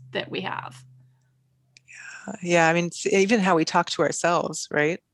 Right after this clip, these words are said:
Speaker 2: They're, they're picking up on that, how we treat ourselves. Thinking about, for instance, this bo-, body positivity or body,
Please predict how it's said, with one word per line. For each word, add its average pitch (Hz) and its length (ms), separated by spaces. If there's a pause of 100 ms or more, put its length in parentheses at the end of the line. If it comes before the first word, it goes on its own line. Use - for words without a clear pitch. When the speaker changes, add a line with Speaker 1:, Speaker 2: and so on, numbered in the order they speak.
(300)
Speaker 2:
They're, 170 260
they're 175 160
picking 151 320
up 139 160
on 139 140
that, 143 320
how 160 160
we 151 120
treat 151 280
ourselves. - 720 (760)
Thinking 165 220
about, 156 220
for - 100
instance, 147 480
this 151 160
bo-, 147 260 (200)
body 151 240
positivity 147 680
or 143 60
body, 143 600